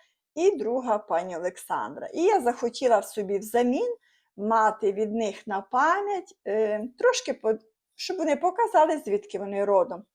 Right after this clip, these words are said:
Всім же ж цікаво, як показує своє життя, так само і хотілося подивитися, звідки родом мої переможниці.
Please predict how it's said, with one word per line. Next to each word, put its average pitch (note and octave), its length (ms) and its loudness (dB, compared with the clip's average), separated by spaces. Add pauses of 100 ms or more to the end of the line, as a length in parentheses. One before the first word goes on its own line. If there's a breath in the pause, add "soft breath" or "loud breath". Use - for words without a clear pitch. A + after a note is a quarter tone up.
(440)
Всім A#3+ 300 -4
же G#3+ 100 -4
ж - 180 -10
цікаво, A#3 680 2 (540 soft breath)
як G3 280 0
показує A3 600 4
своє A3 380 4
життя, B3 500 2 (320)
так - 160 -12
само G#3+ 420 -4
і G#3+ 120 -8
хотілося A#3 500 -4
подивитися, G#3 720 -2
звідки G3+ 480 -6
родом G#3 260 -2
мої F#3+ 220 -4
переможниці. F3 720 -10